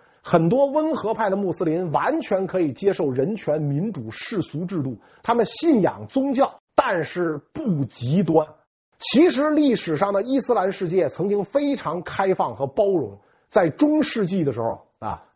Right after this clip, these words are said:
当欧洲还在黑暗时代里摸爬滚打的时候，像这个巴格达、科尔多瓦、开罗这些城市，当时就是全世界知识、艺术、哲学、科技的大熔炉。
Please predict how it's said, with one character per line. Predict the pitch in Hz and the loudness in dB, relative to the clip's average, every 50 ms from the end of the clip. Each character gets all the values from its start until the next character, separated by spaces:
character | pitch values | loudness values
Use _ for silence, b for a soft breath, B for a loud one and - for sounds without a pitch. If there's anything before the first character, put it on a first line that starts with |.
| _ - | _ 0
当 | 269 277 285 277 | 0 0 0 0
欧 | - 262 311 302 302 277 | 0 2 2 2 2 2
洲 | 254 262 269 247 | 2 2 2 0
还 | - - 220 | 0 0 -2
在 | 220 226 196 | 0 0 -2
黑 | 170 - - 254 269 | -2 -2 -2 0 2
暗 | 277 240 202 165 | 2 2 0 -2
时 | 151 - 175 | -2 -2 -2
代 | 196 180 160 | 0 0 0
里 | 139 131 127 | 0 -2 -2
摸 | 135 185 226 226 | 0 0 0 0
爬 | - - 185 202 | -2 -4 -6 -4
滚 | 156 160 180 | -4 0 0
打 | 185 - - - | 0 0 -2 -6
的 | 104 | -8
时 | 101 113 | -6 -4
候， | 127 123 117 | -4 -4 -2
像 | - 185 165 | -2 -2 0
这 | 156 151 | 0 0
个 | 143 135 | -2 -2
巴 | - - - 185 | -4 -4 -4 -4
格 | 165 175 | -2 -2
达、 | 160 139 143 151 | -2 -2 -2 -4
科 | 147 - - 202 | -6 -2 -2 0
尔 | 165 139 | 0 0
多 | 135 165 180 156 | 2 2 2 0
瓦、 | 117 - - - - | 0 -4 -8 -12 -14
开 | - - 208 220 | -6 -4 -2 0
罗 | 208 180 156 180 | 0 0 0 0
这 | 170 160 | 0 0
些 | 143 151 | -2 -2
城 | - - 117 143 | -4 -4 -8 -8
市， | 165 - 135 B B B B B B | -4 -4 -6 B B B B B B
当 | - 240 240 262 254 | 0 2 2 2 -2
时 | - - 170 196 202 | -4 -2 -2 0 2
就 | 208 190 | 2 2
是 | 156 139 | 2 0
全 | - - - 139 156 214 | -4 -4 -2 0 0 0
世 | 196 - 190 | -2 -4 -2
界 | 165 170 147 | 0 0 0
知 | 131 - 180 202 202 | 0 -2 -6 -6 -6
识、 | 165 160 139 | -4 -6 -6
艺 | 165 233 254 214 165 | -4 0 0 0 0
术、 | 139 - 160 139 123 | 0 -2 -4 -6 -6
哲 | - - 131 135 202 247 | -4 -4 -2 2 2 2
学、 | 220 - - 143 156 160 | 0 0 -2 -2 -2 -2
科 | - - - - 262 277 262 | -2 -4 -4 -2 0 0 0
技 | - 226 180 | -2 -2 -4
的 | 156 151 | -4 -4
大 | - - - 131 | -4 -8 -8 -6
熔 | 127 147 208 | -4 -2 -2
炉。 | 202 196 202 | -2 -2 -2